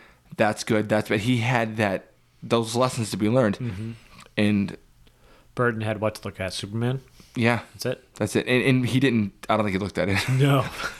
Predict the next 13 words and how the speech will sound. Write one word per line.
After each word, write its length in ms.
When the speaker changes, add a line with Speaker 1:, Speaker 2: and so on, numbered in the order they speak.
Speaker 2:
<laughs> 80
He 60
was 80
like, 180
"Nah, 560
I'm 80
just 160
gonna 180
go 240
over 140
there." 380
Speaker 1:
Right. 160
Um, 360